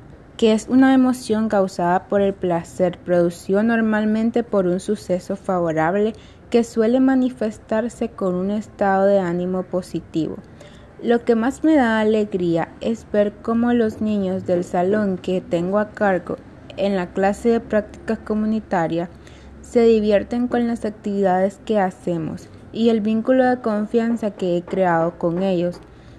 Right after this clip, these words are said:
Esta emoción me dura normalmente el tiempo que estoy con ellos,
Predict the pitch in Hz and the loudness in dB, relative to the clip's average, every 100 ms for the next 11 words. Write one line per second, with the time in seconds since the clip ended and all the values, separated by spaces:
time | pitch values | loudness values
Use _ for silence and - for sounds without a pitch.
0 | - - 240 240 277 277 294 277 - 240 | -20 -4 -4 2 2 4 2 0 -2 -2
1 | 226 226 - - - - - - - - | 0 -4 -6 -20 -20 -20 -20 -20 -20 -10
2 | 214 233 247 240 233 240 247 233 220 220 | 0 2 4 6 4 4 2 0 0 0
3 | 220 226 226 233 226 226 220 196 190 196 | 0 0 0 0 0 -2 -2 -2 -2 -4
4 | 208 196 202 190 208 214 214 185 202 | -4 -4 -2 -2 -2 -2 0 2 0